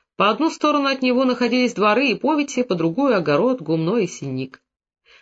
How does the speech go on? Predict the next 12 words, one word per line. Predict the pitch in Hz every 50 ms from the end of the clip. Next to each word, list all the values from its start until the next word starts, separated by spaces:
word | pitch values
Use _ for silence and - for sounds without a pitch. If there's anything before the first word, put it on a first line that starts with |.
| _ _ -
По | 180 180
проулку | - 202 247 285 285 269 254 208
Дашутка | 220 226 - 254 240 - - 208
вывела | 226 226 226 214 208
Романа | 214 208 208 214 214 202 202
к | 196 -
углу | 214 202 196 190 175
конюшни, | - 185 202 247 285 277 - - - 131 120 - _ _ _ _ _
в |
которой | - 190 185 - 196 196
помещался | - 180 180 180 - 202 190 190 - -
Пулька. | - - 214 - 135 - - -